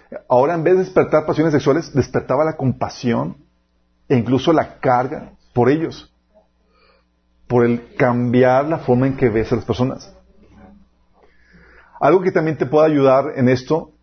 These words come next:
no solamente es el hábito a, eh, a ver las cosas, a las personas con la, con los ojos de Dios, sino también a vivir en la presencia de Dios.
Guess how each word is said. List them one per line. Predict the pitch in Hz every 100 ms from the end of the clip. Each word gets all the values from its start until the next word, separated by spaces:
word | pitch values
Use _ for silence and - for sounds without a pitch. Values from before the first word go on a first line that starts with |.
| _ -
no | 123
solamente | 147 139 139 135
es | 143
el | 127
hábito | 120 131 - 139 -
a, | 120 117 117 117 120 _ _ _
eh, | 107 101 98 92 92 90 87 85 80 _ _ _ _ _ _ _ 220 _ _ _ _ _ _ _ - - _ _ _ _ -
a | 123
ver | 123
las | 131
cosas, | 123 120 -
a | 127
las | 110
personas | 104 123
con | 135
la, | 113 101
con | 110
los | 110
ojos | 110 110
de |
Dios, | 104 110
sino | 113
también | 107 107 123
a | 120
vivir | 107 104 113
en | 117
la | 110
presencia | 101 95 95 101
de |
Dios. | 87 80 - -